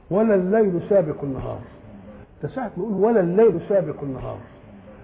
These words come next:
تقول: "ده ما جانيش ولا فلان جاني"، لازم يكون معطوف، يبقى معناها إيه؟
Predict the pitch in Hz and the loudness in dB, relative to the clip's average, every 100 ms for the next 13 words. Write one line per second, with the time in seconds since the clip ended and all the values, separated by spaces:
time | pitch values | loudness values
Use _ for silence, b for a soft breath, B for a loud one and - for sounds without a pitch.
0 | - - - - - 220 196 156 170 156 | -20 -20 -20 -14 -4 0 0 0 0 0
1 | 156 185 220 - 170 247 208 - 196 160 | 2 2 0 2 4 4 4 2 2 2
2 | 156 139 - - - - - - - 190 | -2 -4 -6 -16 -20 -20 -20 -20 -4 0
3 | 269 226 - 277 240 196 294 220 - - | 2 0 2 2 2 2 2 2 0 -8
4 | - - - - 147 180 170 160 190 185 | -16 -18 -20 -8 -6 -4 -4 -2 0 0
5 | 170 180 | -2 -2